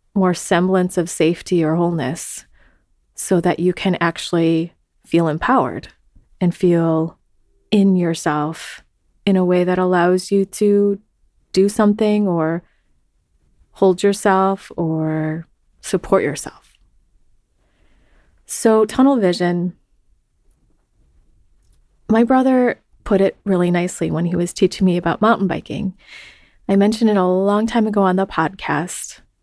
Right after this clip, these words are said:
I can't remember which episode, but I'll mention it again now, where he said, "Okay, you fell, <laughs> you fell in that pit. You f-, pretty much fell off the <laughs> trail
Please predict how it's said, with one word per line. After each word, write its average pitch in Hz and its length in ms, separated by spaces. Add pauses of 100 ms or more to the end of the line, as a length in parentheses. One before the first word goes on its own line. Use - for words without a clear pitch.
(320)
I - 60
can't - 300
remember 180 280
which 160 180
episode, 165 440
but 170 120
I'll 170 120
mention 175 320
it 185 60
again 170 280
now, 165 420 (600)
where 208 600 (100)
he 226 160
said, 208 520 (680)
"Okay, 214 500 (300)
you 233 200
fell, 240 640 (280)
<laughs> - 320
you 240 120
fell 262 300
in 311 160
that 254 260 (120)
pit. - 400 (1400)
You 208 100
f-, - 320
pretty 220 200
much 220 180
fell 185 320
off 185 300
the 175 560
<laughs> - 80
trail - 460